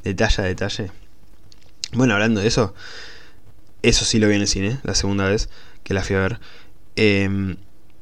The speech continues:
el nivel de detalle, ya lo voy a mencionar en la animación, ya lo voy a mencionar en la animación, pero el tema de los personajes,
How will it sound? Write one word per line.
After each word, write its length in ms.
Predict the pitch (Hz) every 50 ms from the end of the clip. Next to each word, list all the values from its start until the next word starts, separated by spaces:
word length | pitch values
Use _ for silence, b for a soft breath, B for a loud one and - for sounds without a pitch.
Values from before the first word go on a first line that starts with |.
| - - - - - - - - - - -
el 200 | - 127 127 131
nivel 320 | 143 165 202 226 262 226
de 80 | 175 131
detalle, 500 | 107 104 - - 98 95 - - 101 113 B B B B B B B B B B B - - - - - - - - - - - - - - - -
ya 140 | - 160 160
lo 40 | 160
voy 100 | 151 143
a 40 | 139
mencionar 280 | 131 107 117 117 120
en 80 | 117 110
la 60 | 107
animación, 340 | 101 98 98 - - 98 - -
ya 140 | - - 113
lo 80 | 110
voy 100 | 104 104
a 40 | 101
mencionar 320 | 101 101 104 104 101 104 101
en 40 | 101
la 40 | 101
animación, 360 | 104 110 117 139 156 160 156 B B B B B B B - -
pero 320 | 123 127 135 135 120 -
el 160 | - 110 110
tema 220 | 87 117 117 117 113
de 80 | 110
los 100 | 104 98
personajes, 540 | - - - 107 107 113 - 117 113 -